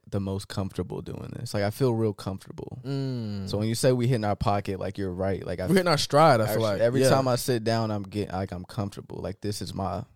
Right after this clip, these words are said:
Speaker 2: Yeah, so we just
Speaker 1: this
Speaker 2: been
Speaker 1: my lane.
Speaker 2: experimenting with stuff and just trying new things. So, I, you know, much love to everybody that's
Speaker 1: Real
Speaker 2: been
Speaker 1: talk.
Speaker 2: rocking with us, sticking with us to the end. It's
Speaker 1: It's
Speaker 2: only
Speaker 1: a-,
Speaker 2: going up.
Speaker 1: that's what I was about to
Speaker 2: <laughs>
Speaker 1: say. It's
Speaker 2: Like,
Speaker 1: only
Speaker 2: real
Speaker 1: gonna get
Speaker 2: stuff.
Speaker 1: better.
Speaker 2: Real spill.
Speaker 1: It's
Speaker 2: It's only
Speaker 1: only
Speaker 2: going up.
Speaker 1: gonna
Speaker 2: So I'm
Speaker 1: get
Speaker 2: excited for y'all.
Speaker 1: better.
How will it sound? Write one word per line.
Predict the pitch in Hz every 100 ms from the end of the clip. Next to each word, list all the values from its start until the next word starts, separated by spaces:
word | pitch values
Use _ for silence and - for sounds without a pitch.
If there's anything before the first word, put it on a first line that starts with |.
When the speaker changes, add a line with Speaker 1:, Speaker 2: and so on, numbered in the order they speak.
| _
Speaker 2:
Yeah, | 117 107
so | -
we | 156
just | 202
Speaker 1:
this |
Speaker 2:
been | 202
Speaker 1:
my | 180
lane. | -
Speaker 2:
experimenting | 147 156 156 139
with | 139
stuff | - 143 139
and | 131
just | -
trying | 127
new | 131 127
things. | 123 127 110
So, | 113
I, | 107
you | 87 123
know, | 104 101 104 _ _ 95
much | 110 123 110
love | 117 113 104
to | 107
everybody | 107 107 104
that's | 110
Speaker 1:
Real | 110 104
Speaker 2:
been |
Speaker 1:
talk. | 113 139
Speaker 2:
rocking | 120
with | 110
us, | 107 107 - _ _
sticking | - - 110 117
with | 110
us | 113
to | - 113
the | 107
end. | 92 110 113 104
It's | -
Speaker 1:
It's | 135
Speaker 2:
only | 180 175
Speaker 1:
a-, |
Speaker 2:
going | 143 135 127
up. | 135
Speaker 1:
that's | 151
what | 165
I | 151
was |
about | 165 208
to |
Speaker 2:
<laughs> | -
Speaker 1:
say. | 151
It's | 143
Speaker 2:
Like, | 240 233
Speaker 1:
only | 180
Speaker 2:
real | 214
Speaker 1:
gonna | 180
get | 165
Speaker 2:
stuff. | -
Speaker 1:
better. | 139 135 107 107 - -
Speaker 2:
Real | 175 214 208
spill. | 202 190 175
Speaker 1:
It's | 185
Speaker 2:
It's | 147
only | 139
Speaker 1:
only | 180 175
Speaker 2:
going | 165 160
up. | 160
Speaker 1:
gonna | 135
Speaker 2:
So | 120
I'm | 156
Speaker 1:
get | 147
Speaker 2:
excited | 104 147 156 143
for | 135
y'all. | 135 135 135
Speaker 1:
better. | 127